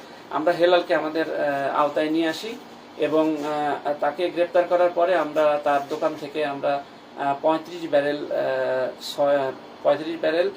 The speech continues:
পাম অয়েল তেল এবং, আহ, বাইশটি খালি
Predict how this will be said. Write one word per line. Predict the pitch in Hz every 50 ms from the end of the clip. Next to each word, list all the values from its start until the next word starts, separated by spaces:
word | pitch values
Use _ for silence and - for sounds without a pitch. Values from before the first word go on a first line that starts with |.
| - - - - - - -
পাম | 156 151 156 160
অয়েল | 170 175 175 170
তেল | 170 170 180 196 202
এবং, | 175 151 156 156 156 156 151
আহ, | - 147 147 143 143 143 139 - - -
বাইশটি | - 147 151 170 175 175 - - 175 175 170 165 160 - - -
খালি | 156 156 165 170